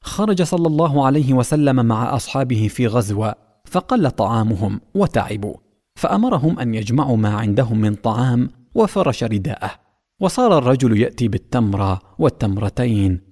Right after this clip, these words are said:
وكسرة الخبز، وكلها تجتمع فوق هذا الرداء، ثم أكلوا وهم مستمتعون.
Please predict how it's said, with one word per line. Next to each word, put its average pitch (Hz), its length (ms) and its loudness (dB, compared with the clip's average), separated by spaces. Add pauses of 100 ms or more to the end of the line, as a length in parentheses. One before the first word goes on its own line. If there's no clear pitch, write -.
وكسرة 175 580 -2
الخبز، 95 460 -10 (360)
وكلها 131 800 0
تجتمع 123 560 -2
فوق - 320 -4
هذا 113 360 0
الرداء، 104 420 -8 (500)
ثم 120 280 -2
أكلوا 98 460 -12 (340)
وهم 110 280 -2
مستمتعون. 151 680 2